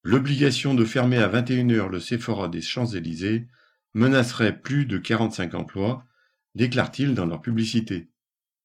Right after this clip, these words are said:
Quand on sait que Sephora appartient au groupe de luxe L V M H, dont les ventes ont augmenté de vingt-deux pour cent et les profits de trois cent soixante-dix millions d'euros en un an, il y aurait de quoi rire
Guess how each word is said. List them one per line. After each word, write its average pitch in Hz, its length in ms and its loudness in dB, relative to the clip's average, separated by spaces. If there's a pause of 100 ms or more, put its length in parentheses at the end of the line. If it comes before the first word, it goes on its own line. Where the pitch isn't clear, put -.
(420)
Quand 110 220 -6
on 131 60 -2
sait 165 180 2
que 123 120 4
Sephora 110 680 0
appartient 123 380 2
au 143 120 6
groupe 117 240 2
de 113 80 6
luxe 104 320 0
L 85 160 0
V 85 120 0
M 107 160 0
H, 147 360 0
dont 110 160 4
les 127 120 6
ventes 117 280 2
ont 101 160 -8
augmenté 95 460 -2
de 82 100 -4
vingt-deux 110 480 0
pour 107 220 -8
cent 110 420 -4
et 127 120 0
les 123 100 4
profits 113 400 -2
de 95 100 -6
trois 131 260 -6
cent 123 180 -2
soixante-dix 87 640 -8
millions 110 380 0
d'euros 90 480 -4
en 78 160 -2
un 80 180 0
an, 139 260 -2 (540)
il 95 140 -4
y 98 40 4
aurait 139 180 4
de 131 100 4
quoi 95 280 0
rire 113 340 2